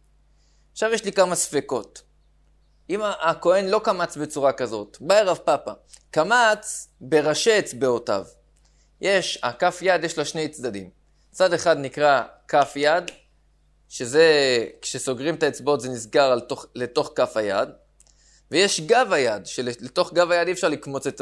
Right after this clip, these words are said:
את האצבעות. עכשיו, הוא מכניס עכשיו את האצבעות של, הוא עכשיו מחזיק את היד בצורה כזאת,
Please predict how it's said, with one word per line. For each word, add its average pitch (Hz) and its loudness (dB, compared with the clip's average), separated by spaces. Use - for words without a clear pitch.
את 120 -6
האצבעות. 113 -4
עכשיו, 107 -8
הוא 202 -6
מכניס 208 -4
עכשיו 175 0
את 151 -2
האצבעות 131 2
של, 139 -6
הוא 175 0
עכשיו 175 0
מחזיק 160 -4
את - -8
היד 156 2
בצורה 143 -6
כזאת, 180 0